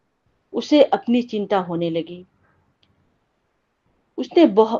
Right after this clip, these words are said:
अपनी बहनों से सलाह ली कि अब क्या करें। उन्होंने समझाया कि कुछ भी हो, तुम अपने पति को लेकर वापस चले जाओ, वरना ये माता-पिता के मुंह में यहीं रह जाएगा।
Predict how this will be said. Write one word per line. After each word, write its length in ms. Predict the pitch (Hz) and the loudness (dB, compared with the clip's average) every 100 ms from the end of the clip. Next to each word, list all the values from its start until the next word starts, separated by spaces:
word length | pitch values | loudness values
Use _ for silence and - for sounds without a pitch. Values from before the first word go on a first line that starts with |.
| - | -2
अपनी 280 | - - 269 | -2 2 2
बहनों 400 | 196 196 214 247 | 2 0 0 -2
से 220 | 240 240 | -2 -4
सलाह 400 | 220 185 185 202 | -2 -2 0 0
ली 180 | 214 185 | -2 -4
कि 240 | 175 190 - - | -6 -14 -6 2
अब 200 | - - - | 2 2 -4
क्या 180 | 196 | -2
करें। 360 | 208 185 165 - _ _ _ _ _ | -2 -4 -6 -8 _ _ _ _ _
उन्होंने 380 | - 233 247 254 | -6 -2 2 0
समझाया 720 | 247 220 208 196 190 185 - _ _ _ _ _ _ _ _ - | 0 -4 -2 0 0 -2 -6 _ _ _ _ _ _ _ _ -14
कि 80 | 240 | -14
कुछ 400 | - 269 262 254 | -4 -4 -2 0
भी 180 | 320 | 2
हो, 240 | 285 214 190 | 2 -4 -6
तुम 260 | - 226 | -8 -4
अपने 260 | 196 202 196 | -4 -4 -8
पति 340 | 196 190 226 | -4 -4 -4
को 140 | 220 202 | -6 -4
लेकर 420 | 180 180 220 214 | -2 -4 -4 -4
वापस 540 | 165 175 175 233 214 - | 0 0 0 -8 -8 -6
चले 240 | 170 160 | -4 -2
जाओ, 200 | 160 160 | -4 -6
वरना 520 | 165 190 202 247 269 - _ _ _ _ _ - | -4 -4 -2 -4 -6 -14 _ _ _ _ _ -12
ये 260 | 190 254 | 0 2
माता-पिता 680 | 233 190 185 220 220 208 202 | 2 0 -2 -4 -6 -2 -2
के 160 | 196 190 | -2 -4
मुंह 220 | 185 196 | -2 -4
में 120 | 202 | -4
यहीं 320 | 175 180 196 | -4 -4 -6
रह 160 | 175 170 | -6 -6
जाएगा। 460 | 156 143 143 147 | -4 -4 -4 -8